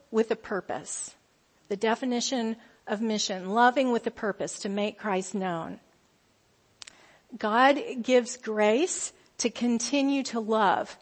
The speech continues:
Can you imagine keeping your heart open and being ready to go into Berea after you've just faced yet another mob and another rejection?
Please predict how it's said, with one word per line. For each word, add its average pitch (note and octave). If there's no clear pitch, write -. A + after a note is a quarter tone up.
Can C4
you E4+
imagine A#3+
keeping C#4
your A3
heart A#3+
open A#3+
and A3
being C4
ready A#3+
to B3+
go A#3
into B3
Berea G#3
after A#3
you've A#3
just A#3+
faced A#3+
yet A3+
another A#3
mob A3+
and A3
another A3
rejection? G#3